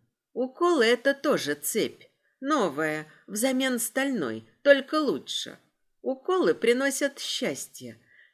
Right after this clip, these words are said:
целые облака счастья, иногда белые, иногда сиреневые, подкрашенные робкой позолотой, но всегда веселые.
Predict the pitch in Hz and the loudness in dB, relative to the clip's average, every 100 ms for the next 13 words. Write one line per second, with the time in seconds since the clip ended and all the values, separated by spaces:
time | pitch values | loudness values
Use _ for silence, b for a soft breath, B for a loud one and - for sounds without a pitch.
0 | b - 330 349 330 311 294 254 254 247 | b -2 4 4 6 6 6 6 2 4
1 | 196 190 - - 143 131 - - 123 - | 4 4 0 -2 -4 -4 -12 -14 -14 -14
2 | _ _ 208 208 247 254 359 349 175 196 | _ _ -4 0 0 0 0 0 0 2
3 | 196 196 185 B B B 233 233 196 262 | 2 2 -2 B B B 2 2 2 0
4 | 320 - 330 208 165 165 147 156 156 170 | 0 -2 0 2 0 0 0 0 0 -2
5 | - 208 220 214 208 196 202 196 - 226 | 0 0 0 -2 0 2 0 -2 -2 -2
6 | 233 214 247 202 135 - 113 113 _ _ | 0 0 0 0 -2 -4 -8 -10 _ _
7 | 202 262 262 - 214 190 175 214 240 214 | -6 -4 -4 -4 -4 -4 -2 0 0 -2
8 | 202 - 160 127 117 - - | -6 -4 -4 -4 -8 -12 -16